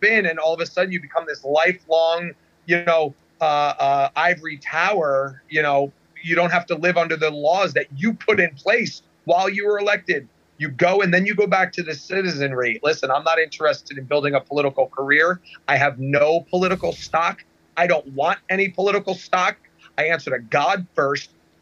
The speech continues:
every New Jersey family second, and there is no third. And that's just the way it is. And like, like it or leave it, elect me, don't elect me, I'm here to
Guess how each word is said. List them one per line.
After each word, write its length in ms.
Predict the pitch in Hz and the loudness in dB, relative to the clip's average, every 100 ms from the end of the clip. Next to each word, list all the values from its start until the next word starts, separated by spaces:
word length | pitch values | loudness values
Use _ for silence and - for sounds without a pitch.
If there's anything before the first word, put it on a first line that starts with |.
| - | -2
every 260 | 190 247 | 2 2
New 160 | 240 226 | 0 -4
Jersey 520 | 170 185 180 156 165 | 0 0 0 -4 -2
family 300 | - 160 156 | 0 0 -4
second, 520 | 143 - 185 180 147 143 _ _ - | -10 -2 -2 0 -2 -6 _ _ -2
and 100 | 226 | 0
there 120 | 254 | 2
is 140 | 233 | 2
no 180 | 226 226 | 0 0
third. 560 | 175 254 262 180 117 110 - - - 135 | 0 0 2 2 -2 -8 -20 -20 -16 -6
And 100 | 165 | -2
that's 200 | 214 - | -2 0
just 220 | 208 180 | -2 -2
the 80 | 190 | 0
way 240 | 180 170 | 2 2
it 60 | 170 | 2
is. 420 | 156 127 110 - - | 0 -2 -10 -14 -2
And 380 | 147 147 147 - - | -2 -2 -6 -14 -2
like, 300 | 156 190 220 | 0 0 0
like 240 | 160 196 | 0 2
it 80 | 196 | 2
or 120 | 185 | 2
leave 240 | 170 180 196 | 0 0 2
it, 160 | 233 - _ _ | 0 -2 _ _
elect 400 | 151 156 196 - | -6 -2 -2 -2
me, 320 | 214 220 233 - _ | -6 -4 -6 -8 _
don't 180 | 175 185 | 0 0
elect 340 | 190 196 208 | 0 0 0
me, 240 | 220 233 220 _ - | -2 -4 -6 _ -4
I'm 180 | 196 185 | -2 2
here 160 | 190 | 2
to 120 | 165 | 2